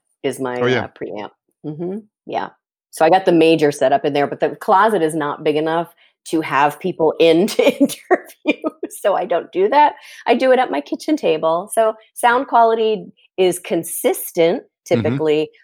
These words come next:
Speaker 1: but it does suffer a bit because there's a linoleum floor. I do put a, um, tablecloth on the tile
Speaker 2: Okay.
Speaker 1: table, but other than that, I mean, and then I run it through, I have a graphic equalizer setting that one of my friends came and did. He was tell-, he came over and he's like, "Let me show you, blah, blah, blah."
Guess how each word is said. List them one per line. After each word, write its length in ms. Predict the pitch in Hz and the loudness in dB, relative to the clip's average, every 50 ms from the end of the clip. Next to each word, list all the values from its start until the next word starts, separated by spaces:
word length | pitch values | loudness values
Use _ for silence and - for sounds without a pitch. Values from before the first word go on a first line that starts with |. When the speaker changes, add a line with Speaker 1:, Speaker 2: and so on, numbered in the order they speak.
| _ _ | _ _
Speaker 1:
but 220 | - 190 185 175 | 2 4 4 4
it 140 | 175 165 170 | 4 2 2
does 280 | - 170 165 165 - - | 2 2 2 2 -2 -2
suffer 360 | - 147 151 - - 147 143 | 0 0 0 0 0 -2 -2
a 100 | - - | -2 -4
bit 320 | 143 127 - 156 147 139 - | -4 -2 -2 0 0 -2 -4
because 340 | 156 143 - 151 139 139 - | -8 -8 -6 -6 -6 -4 -4
there's 180 | 143 143 143 | -4 -4 -2
a 60 | 147 147 | -2 -2
linoleum 640 | 147 151 151 147 147 135 131 131 131 131 131 127 131 | 0 0 0 0 0 -2 -2 -2 -2 -2 -4 -4 -6
floor. 240 | - 127 123 113 - | -6 -6 -4 -4 -4
I 60 | 151 | -4
do 180 | 151 156 175 170 | -2 -2 -2 0
put 220 | - 190 165 151 | 2 2 2 4
a, 240 | 147 143 139 139 113 | 4 2 2 2 0
um, 320 | 113 127 127 127 127 131 | -2 -2 -4 -4 -6 -4
tablecloth 480 | - - 147 139 143 143 - 135 131 135 - | -2 0 0 0 0 0 0 -2 -2 -2 -2
on 140 | 127 120 | -4 -6
the 80 | 120 117 | -6 -8
tile 400 | - - 131 123 117 120 120 131 - - | -6 -4 -2 -2 0 -2 -2 -4 -6 -10
Speaker 2:
Okay. 220 | 101 - 107 101 | -8 -8 -8 -2
Speaker 1:
table, 540 | - 196 175 160 156 139 135 120 110 - _ _ _ _ _ | 2 4 4 4 4 4 2 0 0 -4 _ _ _ _ _
but 120 | - 127 139 | -4 0 0
other 200 | 139 131 139 139 | 0 0 -2 -4
than 200 | 135 135 135 135 | -6 -6 -6 -6
that, 240 | 135 135 139 147 - | -6 -8 -8 -10 -6
I 60 | - | -4
mean, 200 | 170 170 185 190 160 - | 0 2 2 2 2 0
and 140 | 208 220 | 0 2
then 80 | 240 240 | 2 4
I 80 | 247 226 | 4 4
run 220 | 175 170 165 170 | 4 2 2 2
it 120 | 160 - | 0 -2
through, 480 | - - 160 156 156 156 156 156 156 151 _ _ - | -2 -2 0 2 2 2 2 0 -2 -4 _ _ -12
I 140 | 135 147 139 | -10 -8 -6
have 160 | 165 143 135 | -4 -4 -4
a 60 | 147 | -4
graphic 400 | 143 - 147 139 147 - 147 - | -2 0 0 0 2 0 -2 -4
equalizer 480 | - 139 - 143 139 139 135 135 139 131 | -6 -6 -2 0 2 2 2 2 -2 -4
setting 300 | - - 135 123 131 135 | -2 0 0 0 0 0
that 120 | 131 - | -2 -2
one 100 | - 147 | -2 -2
of 60 | 143 139 | -2 -2
my 140 | 135 123 | -2 -2
friends 280 | 131 - 143 123 131 127 | 0 0 0 0 -2 -2
came 220 | - 131 120 120 | -2 -2 -2 0
and 100 | 117 117 | -2 0
did. 160 | 117 123 120 131 | 0 0 2 2
He 120 | 156 147 | 2 0
was 180 | 147 151 147 - - - - _ _ _ - | 0 -2 -4 -8 -16 -20 -20 _ _ _ -4
tell-, 200 | - 185 160 - - | -2 0 0 0 0
he 120 | - 180 | 0 0
came 280 | 165 - 196 175 185 180 | 0 2 2 2 4 4
over 180 | 160 156 143 160 | 4 4 4 2
and 80 | 160 | 2
he's 120 | 151 156 170 | 2 0 0
like, 120 | 185 196 | -4 -4
"Let 140 | 262 - 466 | -2 2 2
me 80 | 508 | 2
show 180 | 453 - - 339 | 2 2 2 2
you, 140 | 339 339 320 | 2 2 0
blah, 120 | 294 254 247 | -2 -4 -6
blah, 100 | - - | -6 -2
blah." 260 | - 220 220 220 | 0 2 2 2